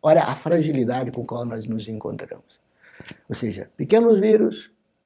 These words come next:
simples da vida, que perante o poder nosso, do nosso tamanho é insignificante, perante as nossas bombas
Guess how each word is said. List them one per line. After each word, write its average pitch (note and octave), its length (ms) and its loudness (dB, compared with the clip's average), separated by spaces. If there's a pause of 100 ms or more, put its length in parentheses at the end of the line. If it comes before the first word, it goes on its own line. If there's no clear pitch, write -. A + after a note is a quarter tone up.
simples A3+ 580 2
da D#3 140 2
vida, F3 400 0 (1000)
que D#3 340 2 (200)
perante D3 440 4
o C#3+ 60 2
poder C#3+ 380 4
nosso, C#3 300 4
do A#2+ 180 -2
nosso B2+ 280 -2
tamanho C3+ 400 -2
é C#3 40 -6
insignificante, C3+ 840 -8 (2250)
perante C#3 240 4
as C#3 120 6
nossas C#3 320 0
bombas B2 640 -2